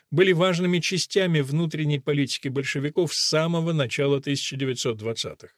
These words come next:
Был основан журнал «Безбожник» и организован «Союз воинствующих безбожников». Обоими руководил вездесущий прислужник Сталина Емельян Ярославский.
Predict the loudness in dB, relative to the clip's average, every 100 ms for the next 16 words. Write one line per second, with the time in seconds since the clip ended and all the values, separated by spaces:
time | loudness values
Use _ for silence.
0 | _ 4 6 6 4 2 2 2 2 2
1 | 2 0 0 0 2 2 0 -4 -2 -2
2 | -2 -4 -2 2 2 2 2 2 2 0
3 | 0 2 2 2 -2 -2 0 0 0 -2
4 | -2 -4 -2 0 -2 -4 -6 -6 -8 -20
5 | -20 -8 -2 2 4 4 4 2 2 2
6 | 4 2 0 -4 -2 2 2 2 0 2
7 | 0 0 -2 -2 -2 0 2 2 2 -2
8 | -4 0 2 2 0 2 2 2 2 0
9 | 0 0 0 0 -4 -8 -10 -14